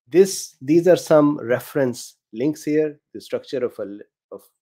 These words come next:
the liver. This is what is the A S T, A L T, we probably all of us know. Then this is what is the function of the liver, function tests.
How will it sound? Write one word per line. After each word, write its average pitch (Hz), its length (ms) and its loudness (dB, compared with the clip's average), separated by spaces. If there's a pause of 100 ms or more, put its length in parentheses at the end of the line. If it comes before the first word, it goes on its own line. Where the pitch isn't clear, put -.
the 101 60 -12
liver. 139 500 -8 (1500)
This 127 200 -6
is 123 140 -8
what 117 180 -4
is 113 140 -4
the 110 220 -8
A 104 160 -8
S 104 120 -12
T, 101 380 -14
A 92 60 -10
L 92 100 -14
T, 135 320 -6 (100)
we 101 280 -12 (200)
probably 95 440 -14
all 90 200 -14
of - 140 -20
us - 180 -18
know. 135 320 -2 (360)
Then 113 180 -8
this 107 180 -12
is 110 80 -12
what 104 200 -10
is 98 80 -12
the 95 80 -12
function 151 340 -6
of 135 60 -4
the 131 80 -2
liver, 120 260 -2
function 104 380 -12
tests. - 460 -10